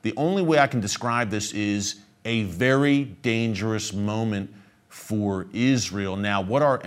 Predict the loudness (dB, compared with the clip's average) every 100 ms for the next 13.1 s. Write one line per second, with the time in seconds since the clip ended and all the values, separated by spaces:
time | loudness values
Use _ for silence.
0 | -6 0 0 0 -2 -2 -4 -4 -2 -2
1 | -4 -4 -4 -2 -2 -2 -4 -4 2 2
2 | 2 -2 0 0 0 0 -2 -4 -2 -2
3 | -2 -4 -8 -10 4 6 6 2 2 0
4 | -8 -4 0 2 2 0 -4 -4 -2 -2
5 | -2 -2 -4 0 0 2 0 -4 -14 -18
6 | 0 2 2 2 2 2 2 2 0 0
7 | 0 -2 0 0 0 0 0 2 2 2
8 | 4 2 0 -8 -14 2 4 4 4 2
9 | 0 0 4 6 6 4 0 -8 -16 -12
10 | -8 2 2 2 -6 -2 0 0 2 0
11 | 0 -6 0 0 2 0 0 0 2 2
12 | 0 -4 -6 -6 -6 -8 -4 -2 2 0
13 | -2